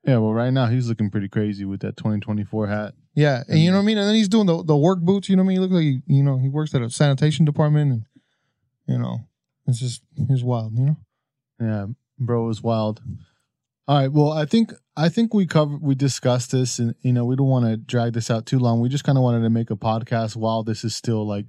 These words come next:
Speaker 2: Fresh.
Speaker 1: fresh and on topic in our game, in our, in our game, in our culture. Um, but yeah, we just wanna talk about it. Um, but before we get out of here, I wanna let you guys know that we do have a Patreon. Um,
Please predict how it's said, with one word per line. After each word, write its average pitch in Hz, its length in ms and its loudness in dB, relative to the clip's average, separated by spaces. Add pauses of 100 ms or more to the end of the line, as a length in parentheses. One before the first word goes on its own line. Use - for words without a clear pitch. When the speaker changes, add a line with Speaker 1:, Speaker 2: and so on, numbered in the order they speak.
(380)
Speaker 2:
Fresh. 127 500 -4 (180)
Speaker 1:
fresh 113 420 0
and 113 100 -2
on 104 180 -4
topic 107 460 -4
in 104 100 -4
our 101 100 -6
game, 107 440 -4 (1120)
in 107 100 0
our, 101 220 -4 (100)
in 120 120 -2
our 104 120 -2
game, 98 220 -4
in 101 60 -2
our 104 140 -2
culture. 117 480 -2 (1040)
Um, 110 400 0 (800)
but 120 280 2 (260)
yeah, 147 200 4
we 123 140 2
just 143 160 -4
wanna 147 180 2
talk 143 180 0
about 135 260 2
it. 139 160 -2 (340)
Um, 123 160 2
but 131 100 2
before 143 320 2
we 190 100 -4
get 175 100 2
out 165 80 2
of 160 100 0
here, 156 140 0
I 131 60 -4
wanna 156 220 2
let 160 160 0
you 165 60 -6
guys 143 200 2
know 139 120 4
that 131 120 2
we 117 100 2
do 123 140 -2
have 139 140 -2
a 110 60 -10
Patreon. 131 720 0 (600)
Um, 107 420 -2